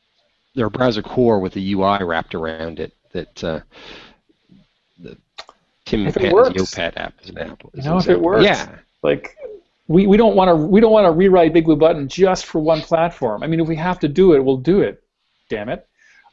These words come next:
Speaker 2: But we would <laughs> rather just, uh, you know,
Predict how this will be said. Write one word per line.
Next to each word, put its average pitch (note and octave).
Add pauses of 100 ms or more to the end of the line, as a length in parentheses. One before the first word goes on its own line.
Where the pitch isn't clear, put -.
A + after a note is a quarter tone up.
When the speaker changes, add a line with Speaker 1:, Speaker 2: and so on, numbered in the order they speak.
(240)
Speaker 2:
But C3
we D3
would C3+
<laughs> C#3
rather D#3+
just, - (480)
uh, B2 (240)
you C#3+
know, B2